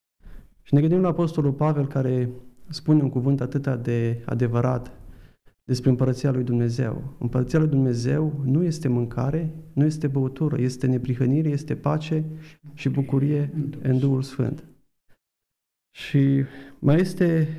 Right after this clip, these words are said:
un al treilea aspect, atunci când mă gândesc la lucrurile acestea, mâncare, băutură și așa mai departe, sunt aspecte pe care le găsim în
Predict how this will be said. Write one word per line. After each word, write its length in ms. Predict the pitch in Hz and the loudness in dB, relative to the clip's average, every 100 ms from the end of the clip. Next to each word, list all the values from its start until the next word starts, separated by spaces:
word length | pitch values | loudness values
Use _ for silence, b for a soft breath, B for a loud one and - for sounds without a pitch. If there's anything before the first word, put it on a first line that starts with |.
| B B - | B B 2
un 120 | 143 | 2
al 120 | 143 | 2
treilea 300 | 143 196 160 | 0 0 2
aspect, 500 | 135 - 135 147 - | -2 -2 -2 -2 -2
atunci 300 | 143 147 143 | 0 2 2
când 140 | 143 | 2
mă 60 | 131 | 4
gândesc 340 | 131 135 139 | 4 2 0
la 280 | 135 131 127 - - | 0 -2 -2 -6 -6
lucrurile 380 | - 139 143 131 | 2 2 4 0
acestea, 580 | - 143 139 139 139 135 - | 0 -2 0 0 0 -2 -2
mâncare, 380 | 127 131 135 | 0 2 0
băutură 640 | 127 120 120 139 135 131 135 - _ _ _ _ _ _ - | 2 -2 0 0 0 0 -6 -16 _ _ _ _ _ _ -12
și 80 | |
așa 160 | 123 139 | -2 2
mai 140 | 131 | 2
departe, 600 | 120 120 143 151 151 143 139 B B B B B B B B B _ | 0 -2 -2 0 0 0 -2 B B B B B B B B B _
sunt 220 | - 143 | -4 2
aspecte 380 | 151 156 175 170 | 2 2 0 2
pe 100 | 160 | 2
care 160 | 156 143 | 2 2
le 80 | |
găsim 480 | 139 139 - 165 156 | 2 0 0 2 4
în 260 | 147 143 | 4 4